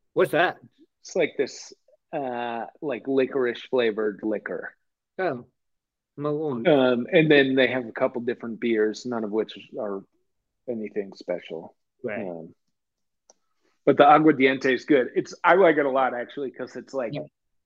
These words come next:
Speaker 2: it's, like, a little bit lower proof. It's, like,
Speaker 1: Yeah.
Speaker 2: twenty,
Speaker 1: It's a, yeah, yeah.
Speaker 2: twenty-two to thirty percent alcohol spirit.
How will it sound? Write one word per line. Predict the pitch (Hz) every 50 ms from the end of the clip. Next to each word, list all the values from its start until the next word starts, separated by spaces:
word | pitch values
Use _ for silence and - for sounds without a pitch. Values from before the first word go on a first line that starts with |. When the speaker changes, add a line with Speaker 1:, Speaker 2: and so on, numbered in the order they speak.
| _ -
Speaker 2:
it's, | - 165 - - 139
like, | 135 123 - -
a | -
little | 110 117 131 156 160 156 147 151
bit | 139 147 143 143
lower | 139 143 139 139 143 139 139 143 139 131
proof. | - - - 156 147 147 147 151 151 - -
It's, | 127 135 - _ -
like, | 143 127 117 - - - _ _ _ _ _
Speaker 1:
Yeah. | - 127 107 - -
Speaker 2:
twenty, | - - 147 - 151 139 147 147
Speaker 1:
It's | 143 143 131 131 127 170 160 160
a, | 165
yeah, | 165 165 156 135 113
yeah. | 117 - -
Speaker 2:
twenty-two | - - 190 185 190 185 190 180 175 170 156 - - 170 160 160 160 156 160
to | 151 139
thirty | - - 170 156 151 151 151 151 147
percent | - - 147 - - - 151 143 143 139
alcohol | 135 139 139 139 - 139 117 120 131 135 131 131 131 127 123 123 120 117 _ _
spirit. | - - - - 147 147 147 151 160 170 165